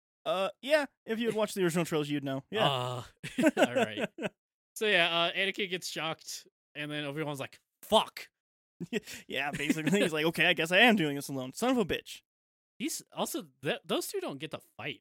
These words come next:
Speaker 2: much, like, a-, at all. Th-, it's a
Speaker 1: Dooku
Speaker 2: very
Speaker 1: and Obi-Wan?
Speaker 2: Well, just those three, I guess,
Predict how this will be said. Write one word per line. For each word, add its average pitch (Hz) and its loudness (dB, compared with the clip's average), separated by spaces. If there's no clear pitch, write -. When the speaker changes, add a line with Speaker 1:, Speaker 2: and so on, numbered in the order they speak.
Speaker 2:
much, 113 -12
like, 107 -14
a-, - -20
at 117 -10
all. 165 -6
Th-, 160 -12
it's 147 -2
a - -6
Speaker 1:
Dooku 170 -14
Speaker 2:
very 151 2
Speaker 1:
and 131 -4
Obi-Wan? 156 -2
Speaker 2:
Well, 143 -6
just 151 -6
those 135 -8
three, 117 -8
I 104 -8
guess, 110 -12